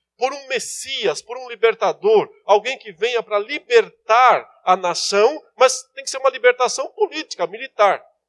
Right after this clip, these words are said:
E surge, então, um grupo chamado de os apocalípticos judaicos. Eles começam a produzir textos, entre os quais estão esses textos que eu mencionei, primeiro Enoque, segundo Enoque,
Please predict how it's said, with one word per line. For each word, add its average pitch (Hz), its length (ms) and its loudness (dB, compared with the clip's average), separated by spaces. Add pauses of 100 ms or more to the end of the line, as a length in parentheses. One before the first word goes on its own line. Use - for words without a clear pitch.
(260)
E 254 320 -10
surge, 269 540 -10
então, 208 340 -2
um 165 40 -20
grupo 185 360 -12
chamado 180 420 -2
de 208 160 -12
os 202 180 -12
apocalípticos - 1400 -12 (220)
judaicos. - 880 -2 (240)
Eles 262 420 -6 (140)
começam 233 420 2
a 220 60 -10
produzir 196 460 -10
textos, - 420 -10
entre 339 300 -8
os 208 120 -10
quais 190 300 0
estão 269 300 -8
esses - 260 -8
textos 170 240 -6
que - 80 -16
eu 156 80 -12
mencionei, 156 340 -6
primeiro 147 340 -8
Enoque, 143 360 -2
segundo 147 320 -14
Enoque, 135 380 -2